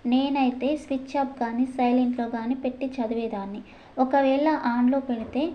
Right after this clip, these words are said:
అది వచ్చిన ఫోను ఇంపార్టెంట్ అయితే, వచ్చిన మెసేజ్ ఇంపార్టెంట్ అయితే,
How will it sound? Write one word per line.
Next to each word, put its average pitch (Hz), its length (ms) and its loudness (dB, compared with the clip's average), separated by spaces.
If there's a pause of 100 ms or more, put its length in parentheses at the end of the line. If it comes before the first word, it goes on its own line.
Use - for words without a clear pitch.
(300)
అది 240 180 4
వచ్చిన 247 480 2
ఫోను 254 400 2 (640)
ఇంపార్టెంట్ 247 640 2
అయితే, 208 400 -6 (100)
వచ్చిన 262 380 0
మెసేజ్ 247 520 2 (140)
ఇంపార్టెంట్ 240 640 -2
అయితే, 202 280 -4